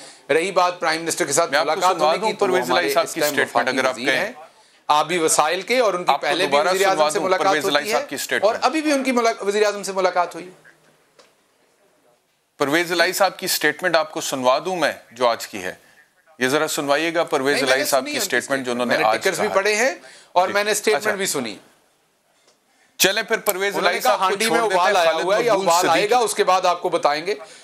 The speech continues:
Speaker 1: तो सियासत में तो उबाल रोज ही रहता है, वो उनकी बात दुरुस्त है, उबाल तो
Speaker 2: और
Speaker 1: करता है
Speaker 2: वजीर
Speaker 1: कि
Speaker 2: आजम
Speaker 1: धुआं
Speaker 2: से
Speaker 1: उठा
Speaker 2: अदम
Speaker 1: के
Speaker 2: एतमाद
Speaker 1: उबाल
Speaker 2: पर
Speaker 1: करने
Speaker 2: कोई
Speaker 1: की
Speaker 2: बात
Speaker 1: कोशिश
Speaker 2: नहीं
Speaker 1: की
Speaker 2: हुई।
Speaker 1: जा रही है ना, और वो ये छत्तीस बार पहले भी कोशिश
Speaker 2: व-,
Speaker 1: कर
Speaker 2: व-,
Speaker 1: चुके हैं अपोजिशन वाले।
Speaker 2: Opposition वाले तो कर चुके हैं, लेकिन बात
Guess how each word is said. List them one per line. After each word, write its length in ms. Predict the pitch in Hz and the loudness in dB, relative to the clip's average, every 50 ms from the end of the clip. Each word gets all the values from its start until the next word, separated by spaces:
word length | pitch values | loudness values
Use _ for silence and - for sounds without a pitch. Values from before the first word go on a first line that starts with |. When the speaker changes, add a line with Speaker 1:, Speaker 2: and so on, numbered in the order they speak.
| - _ _ | -20 _ _
Speaker 1:
तो 120 | - 320 302 | 0 0 2
सियासत 380 | - - 247 240 240 240 285 | 2 2 2 2 0 0 -2
में 180 | 240 294 285 269 | -2 -2 0 2
तो 60 | 277 | 2
उबाल 280 | 254 247 208 208 233 233 | 2 4 2 2 2 2
रोज 220 | 220 247 269 240 | 0 0 0 0
ही 60 | 254 | 0
रहता 260 | 226 175 135 - 120 110 | 0 0 0 -2 -6 -10
है, 100 | 107 - - - - - - | -10 -12 -18 -20 -20 -6 -2
वो 80 | 139 165 | -2 -2
उनकी 180 | 175 180 190 | -2 -2 0
बात 200 | 185 185 185 190 | 2 2 2 2
दुरुस्त 300 | 185 202 240 262 - - | 0 0 0 0 0 0
है, 160 | 196 190 - - - - - | -2 -2 -4 -8 -6 -4 -2
उबाल 280 | 156 151 160 170 185 | 2 2 2 2 0
तो 100 | 185 226 | -2 -2
Speaker 2:
और 140 | 208 156 180 | 0 0 0
Speaker 1:
करता 160 | 208 220 208 | 0 0 -2
है 60 | 196 196 | -2 -2
Speaker 2:
वजीर 120 | 208 220 | 0 2
Speaker 1:
कि 60 | 226 | 2
Speaker 2:
आजम 260 | 226 220 220 214 220 | 2 2 0 -2 -4
Speaker 1:
धुआं 180 | 247 185 190 202 | -2 0 2 2
Speaker 2:
से 60 | 220 | 2
Speaker 1:
उठा 140 | 208 - 180 | 2 2 0
Speaker 2:
अदम 40 | 180 | 0
Speaker 1:
के 60 | 196 | 0
Speaker 2:
एतमाद 140 | 190 202 190 | 0 0 2
Speaker 1:
उबाल 260 | 175 170 175 180 - | 2 2 2 0 0
Speaker 2:
पर 100 | - 180 | -2 -2
Speaker 1:
करने 120 | 190 190 | -2 -2
Speaker 2:
कोई 120 | 175 170 160 | -2 -2 0
Speaker 1:
की 60 | 143 | 2
Speaker 2:
बात 120 | 143 135 | 0 0
Speaker 1:
कोशिश 140 | 127 131 - | 0 -2 -4
Speaker 2:
नहीं 120 | 123 113 104 | -6 -6 -6
Speaker 1:
की 80 | - | -4
Speaker 2:
हुई। 80 | 208 180 | -4 -2
Speaker 1:
जा 120 | 170 143 | -2 -2
रही 120 | 135 147 180 | -2 -4 -4
है 60 | 240 | -6
ना, 120 | 359 359 - - - - - - - | -6 -8 -10 -14 -20 -20 -20 -6 -2
और 160 | - - 269 269 | -2 0 0 0
वो 160 | 269 294 294 | 0 0 2
ये 160 | 294 285 277 | 2 0 0
छत्तीस 360 | - - 226 - - 233 185 | 0 -2 -2 -2 -2 -4 -2
बार 180 | 190 233 233 - | 0 0 0 0
पहले 240 | - 220 226 247 254 | 0 0 0 0 -2
भी 100 | 254 247 | -2 -2
कोशिश 260 | 226 208 175 180 170 | -2 -2 -2 -2 -2
Speaker 2:
व-, 60 | 165 | 0
Speaker 1:
कर 140 | 208 185 151 | 0 -2 -2
Speaker 2:
व-, 60 | 143 | -4
Speaker 1:
चुके 160 | 175 165 180 | -6 -4 -4
हैं 80 | 180 165 | -4 -4
अपोजिशन 340 | 151 160 151 147 143 143 139 | -4 -4 -6 -6 -6 -6 -4
वाले। 240 | 131 123 113 143 147 - _ _ _ _ _ _ - - - - - _ _ _ _ _ _ _ _ _ _ _ _ _ - - - - _ _ _ _ _ _ _ _ _ _ _ - | -4 -4 -4 -6 -12 -20 _ _ _ _ _ _ -8 -8 -8 -8 -12 _ _ _ _ _ _ _ _ _ _ _ _ _ -16 -16 -16 -18 _ _ _ _ _ _ _ _ _ _ _ -2
Speaker 2:
Opposition 520 | 165 175 - 226 185 185 196 - - 269 | -2 -2 -2 -6 -8 -8 -6 -4 -4 -2
वाले 240 | 240 247 247 233 240 | -2 0 0 0 -2
तो 120 | - 240 226 | -2 -4 -2
कर 180 | - 254 240 | 0 -2 -2
चुके 320 | 208 - - 190 - - 123 | -2 -6 -12 -10 -6 -4 -4
हैं, 180 | 104 92 95 | -4 -4 -2
लेकिन 380 | 117 135 160 - 233 202 170 139 | -2 -2 -2 -2 -4 -8 -4 -2
बात 380 | 147 151 170 190 - - - | 0 0 0 -2 -4 -8 -14